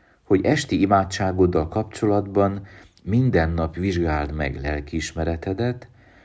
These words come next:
hogy lássad, mit vétkeztél. Hibáztál vagy mulasztottál az elmúlt nap folyamán.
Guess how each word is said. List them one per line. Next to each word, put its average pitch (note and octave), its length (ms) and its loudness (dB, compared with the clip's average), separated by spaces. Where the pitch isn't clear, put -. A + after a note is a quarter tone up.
hogy A2+ 180 6
lássad, B2+ 600 2
mit G#2+ 240 -2
vétkeztél. - 920 -6
Hibáztál F2 760 2
vagy D#2 160 0
mulasztottál F2 920 2
az E2+ 220 -2
elmúlt A#2 520 2
nap E2+ 240 -2
folyamán. C#2+ 800 -2